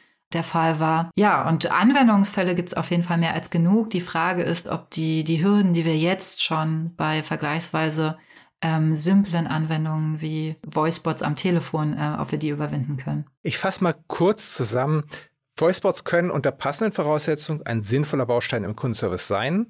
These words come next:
Speaker 2: in der Unternehmenskommunikation eingesetzt werden. Sie brauchen aber ein anderes Design als Chatbots. Sie brauchen gute Daten, klare Prozesse, gute Anbindung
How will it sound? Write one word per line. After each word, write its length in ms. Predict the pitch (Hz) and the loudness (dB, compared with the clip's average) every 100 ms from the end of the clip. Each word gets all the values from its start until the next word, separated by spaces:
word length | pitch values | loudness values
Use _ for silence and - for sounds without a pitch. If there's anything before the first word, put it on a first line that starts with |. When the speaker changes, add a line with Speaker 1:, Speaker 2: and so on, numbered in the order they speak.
| _ | _
Speaker 2:
in 80 | 131 | -4
der 140 | 120 113 | -2 -2
Unternehmenskommunikation 1300 | 110 101 131 156 180 165 170 156 165 151 - 151 | -2 -2 0 0 0 0 0 -2 -2 -2 0 0
eingesetzt 480 | - 143 135 131 - | 0 -2 -2 -2 -2
werden. 240 | 135 135 135 | -2 -2 -4
Sie 160 | - | -4
brauchen 260 | 117 131 160 | -2 2 2
aber 140 | 143 | 0
ein 120 | 151 - | -2 -4
anderes 300 | 156 196 - | -2 0 0
Design 300 | 156 156 139 | 0 0 0
als 140 | 117 | 0
Chatbots. 520 | 143 135 160 156 - | -2 -2 -2 -2 -2
Sie 80 | - | -4
brauchen 260 | 127 113 113 | -4 -6 -4
gute 180 | 113 113 | -4 -2
Daten, 460 | 117 135 131 135 | 0 -2 -2 -8
klare 260 | - 123 117 | -4 -6 -4
Prozesse, 560 | - 113 - 131 - | -6 -4 -2 -2 -2
gute 280 | 127 120 117 | -4 -4 -4
Anbindung 380 | 127 135 123 127 | -4 -2 -2 -2